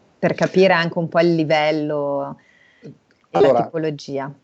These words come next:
Speaker 2: noi abbiamo, eh, Carola, differenti aziende perché abbiamo più soluzioni software, quindi in funzione della soluzione software abbiamo,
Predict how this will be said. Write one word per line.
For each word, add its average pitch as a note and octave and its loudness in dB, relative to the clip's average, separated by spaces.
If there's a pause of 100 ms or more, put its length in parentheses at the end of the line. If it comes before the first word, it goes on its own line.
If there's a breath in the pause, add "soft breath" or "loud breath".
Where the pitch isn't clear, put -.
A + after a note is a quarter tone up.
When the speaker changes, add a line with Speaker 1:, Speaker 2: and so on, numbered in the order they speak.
Speaker 2:
noi D3 0
abbiamo, D3+ 2
eh, A2 -2
Carola, B2+ 0
differenti B2 -4
aziende A#2+ 2 (140)
perché - -6
abbiamo A2 -2
più C#3+ -2
soluzioni A2+ -2
software, A2 0
quindi A2+ -2
in B2 -2
funzione B2+ 0
della G#2+ 2
soluzione A2+ -4
software G#2 -2
abbiamo, G2+ 0